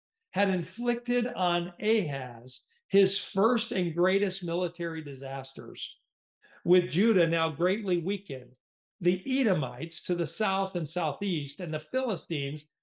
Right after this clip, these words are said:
to the southwest of Judah, joined in gnawing at the now helpless little kingdom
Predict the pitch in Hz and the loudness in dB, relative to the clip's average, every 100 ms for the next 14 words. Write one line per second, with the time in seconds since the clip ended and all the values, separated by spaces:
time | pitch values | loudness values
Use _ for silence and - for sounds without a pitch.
0 | - 180 160 - 196 160 - 190 240 - | -4 0 0 0 0 0 0 0 0 -2
1 | 170 131 131 127 120 127 - _ _ _ | -8 -8 -8 -6 -6 -10 -14 _ _ _
2 | 170 139 190 226 254 254 220 185 180 175 | -6 2 4 6 4 2 0 0 0 0
3 | - 190 165 202 226 160 135 127 131 - | -2 -2 0 2 0 0 -2 -6 -14 -20
4 | _ _ _ - 175 175 170 185 185 143 | _ _ _ -6 -4 0 0 0 0 -2
5 | 151 254 254 240 - 233 214 208 - 202 | 0 -2 -2 -6 -6 -6 -4 -4 -6 -6
6 | 156 127 120 | -4 -6 -8